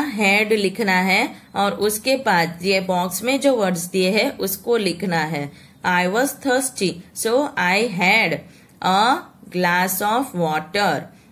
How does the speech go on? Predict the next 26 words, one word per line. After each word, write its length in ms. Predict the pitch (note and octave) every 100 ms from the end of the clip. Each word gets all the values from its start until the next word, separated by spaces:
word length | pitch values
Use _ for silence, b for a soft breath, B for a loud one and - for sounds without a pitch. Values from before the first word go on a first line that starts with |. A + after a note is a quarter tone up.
| B
I 240 | - B3 C#4
always 500 | - G#3 G#3+ A#3+ C#4 A#3+ F#3+
have 400 | G3+ A#3 F#3+ D3 B B B
a 360 | - F#3 A3+ C#4
shower 1000 | - A3 E3 E3 E3 F#3+ A#3+ G3 C#3 - - - - _ B B B B - -
before 460 | F#3+ G3 G#3 D#4
dinner। 640 | A#3+ F#3 F3+ F3+ E3 D3 - - -
I 140 | A3+ B3
am 100 | C4+
feeling 440 | - C4+ C4+ C#4 C4+
hungry, 680 | F#3+ F#3+ F#3 A3 G3+ - -
shall 400 | - - F#3+ F3+
we 160 | F3+ B3 D#4+ C4
have 360 | A#3+ A#3+ G3+ C#3+ B B
something 720 | - - F#3 D#3+ E3+ A3 A3+ B3+
to 240 | C4 C#4 C#4
eat? 420 | - C4 C#4+ D4+ - B B B B B -
We 300 | G#3+ C#4 -
enjoyed 480 | G#3 G#3 G3+ A#3+ B3+
our 320 | A3 G3+ A3+
holiday 720 | A3 F#3 D#3+ F#3 F#3+ G3 D#3 B B -
and 280 | F#3 G3
had 500 | F#3+ F#3 F3 G#3+ D4+ E4+ B B -
a 240 | A3 A#3+
nice 680 | B3+ G3 E3 E3 G#3 B3 -
time 640 | - - F#3 D#3+ D3+ D3